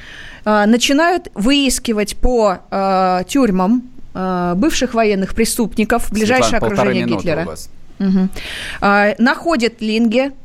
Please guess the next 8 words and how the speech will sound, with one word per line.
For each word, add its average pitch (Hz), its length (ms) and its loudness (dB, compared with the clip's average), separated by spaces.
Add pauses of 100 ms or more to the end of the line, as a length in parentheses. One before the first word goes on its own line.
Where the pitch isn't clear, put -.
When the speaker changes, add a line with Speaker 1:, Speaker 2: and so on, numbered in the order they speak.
(100)
Speaker 1:
э, 196 520 0 (500)
как 202 160 0
раз 202 180 0
камердинера 208 640 2
Гитлера, 185 440 0
находят 226 600 0
Отто 220 320 0
Гюнше, 190 560 0